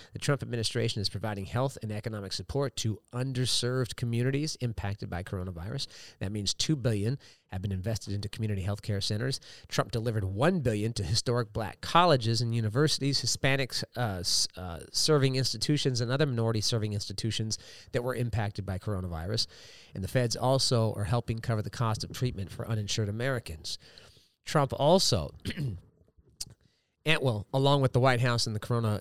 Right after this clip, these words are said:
Task Force vi-, uh, uh, f-, uh, Task Force, released guidelines for reopening America safely. Opening up America is a data-driven approach to empower the nation's governors to make decisions based on the situation on the ground. Instead of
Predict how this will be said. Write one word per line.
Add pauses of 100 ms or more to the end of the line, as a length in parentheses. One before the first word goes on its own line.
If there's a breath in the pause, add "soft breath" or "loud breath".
Task
Force
vi-,
uh, (440)
uh,
f-,
uh, (580)
Task
Force,
released
guidelines
for
reopening
America
safely. (800)
Opening
up
America (640 loud breath)
is
a
data-driven
approach
to
empower
the
nation's
governors
to
make
decisions
based
on
the
situation
on
the
ground.
Instead
of